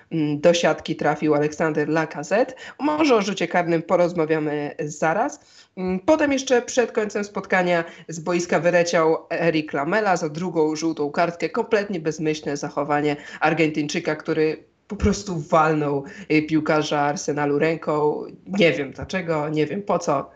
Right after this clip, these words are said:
z boiska wyleciał. Y, po czerwonej kartce dla zawodnika Tottenhamu trochę sytuacja na boisku się paradoksalnie zmieniła, mimo że to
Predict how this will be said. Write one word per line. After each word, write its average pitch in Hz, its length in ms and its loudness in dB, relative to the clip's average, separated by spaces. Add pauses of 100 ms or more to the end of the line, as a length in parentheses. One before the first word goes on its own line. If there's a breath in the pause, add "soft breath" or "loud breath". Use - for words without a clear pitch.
z 208 80 -6
boiska 160 360 2
wyleciał. 139 460 0 (320 loud breath)
Y, 165 80 6
po 302 500 0 (320)
czerwonej 180 440 2
kartce 160 400 -2
dla 160 160 0
zawodnika 160 500 -2
Tottenhamu 165 580 -2 (320 loud breath)
trochę 233 520 2
sytuacja 208 480 0
na 202 120 0
boisku 202 480 0
się 147 220 0
paradoksalnie 196 720 0
zmieniła, 175 560 4
mimo 165 560 2
że 156 220 2
to - 420 -4